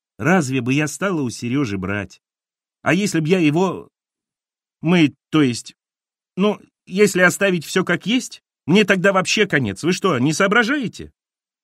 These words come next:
Папаша бы меня в два счета из Москвы отправил и вообще больше никогда ни копейки не дал".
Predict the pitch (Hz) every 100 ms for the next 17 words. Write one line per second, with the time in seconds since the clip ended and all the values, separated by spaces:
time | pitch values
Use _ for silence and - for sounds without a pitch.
0 | _ - 175 220 - 165 160 170 185 143
1 | 185 - 202 190 165 139 151 - 180 151
2 | - 226 208 127 _ - 190 190 202 220
3 | 190 190 175 180 180 180 185 196 196 202
4 | 143 143 135 107